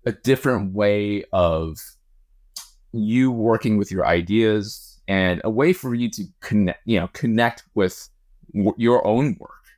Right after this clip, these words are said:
right? Through the lens, I almost think about, like, it, these large language models as a cultural lens into maybe adjacent texts in the latent space that you may or may not read, or maybe if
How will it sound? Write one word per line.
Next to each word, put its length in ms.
right? 360
Through 500
the 120
lens, 680
I 100
almost 400
think 140
about, 240
like, 220
it, 240
these 320
large 300
language 360
models 380
as 120
a 80
cultural 640
lens 540
into 600
maybe 380
adjacent 680
texts 500
in 140
the 100
latent 360
space 420
that 340
you 160
may 240
or 80
may 120
not 220
read, 200
or 100
maybe 300
if 180